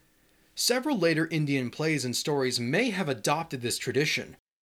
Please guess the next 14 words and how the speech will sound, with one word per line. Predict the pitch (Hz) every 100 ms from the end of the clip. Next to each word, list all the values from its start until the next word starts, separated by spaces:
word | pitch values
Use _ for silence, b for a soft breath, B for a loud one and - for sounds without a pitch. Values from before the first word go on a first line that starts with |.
| _
retaining | 220 - 240 247
the | 202
concept | 185 185 196 190 175
of | 151
hiding | 131 175 180 165
soldiers | - 190 185 139 123
inside | 151 131 185 185
of | 151
the | 127
belly | 117 190 139 117
of | 113
a |
wooden | 110 165 139 123
animal | 120 151 110 98